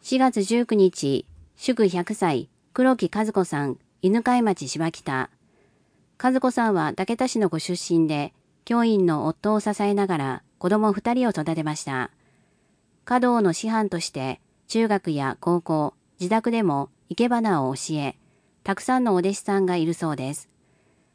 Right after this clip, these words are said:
また、調理師免許を持ち、餃子も皮から手作りするほどの料理上手。羊羹や刺身を好み、なんということはないと、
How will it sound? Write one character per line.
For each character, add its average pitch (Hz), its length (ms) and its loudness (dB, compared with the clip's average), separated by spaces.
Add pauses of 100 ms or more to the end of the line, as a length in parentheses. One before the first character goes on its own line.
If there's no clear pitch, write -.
(160)
ま 185 120 0
た、 180 340 0
調 240 220 0
理 254 80 2
師 247 160 -2
免 254 180 2
許 214 180 0
を 202 40 2
持 208 160 0
ち、 135 340 -4 (360)
餃 196 280 -4
子 196 60 2
も 190 120 2
皮 220 260 -2
か 247 100 0
ら 220 120 0
手 190 140 -4
作 240 180 -4
り 226 100 -2
す 185 140 -4
る 180 100 0
ほ 180 120 -2
ど 180 100 0
の 170 300 0
料 175 180 0
理 196 120 -4
上 180 220 -2
手。 127 300 -10 (800)
羊 226 200 2
羹 202 200 2
や 165 160 0
刺 170 260 -6
身 240 160 2
を 196 60 0
好 196 120 -2 (120)
み、 143 260 0 (380)
な 214 160 2
ん 220 60 0
と 233 80 2
い 233 120 4
う 233 80 2
こ 233 120 -2
と 240 140 0
は 196 120 2
な 185 140 2
い 160 160 -2 (140)
と、 139 220 -6